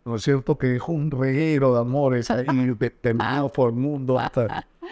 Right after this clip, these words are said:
con tu viejo diciendo quién te convenía y quién no.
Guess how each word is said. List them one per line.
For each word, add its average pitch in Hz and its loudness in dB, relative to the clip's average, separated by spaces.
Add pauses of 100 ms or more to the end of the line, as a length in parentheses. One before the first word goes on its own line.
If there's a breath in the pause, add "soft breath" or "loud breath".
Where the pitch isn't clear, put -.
(200 loud breath)
con 160 0
tu 160 2
viejo 180 0
diciendo 170 0
quién 220 2
te 180 2
convenía 175 2
y 160 0
quién 165 2
no. 165 -6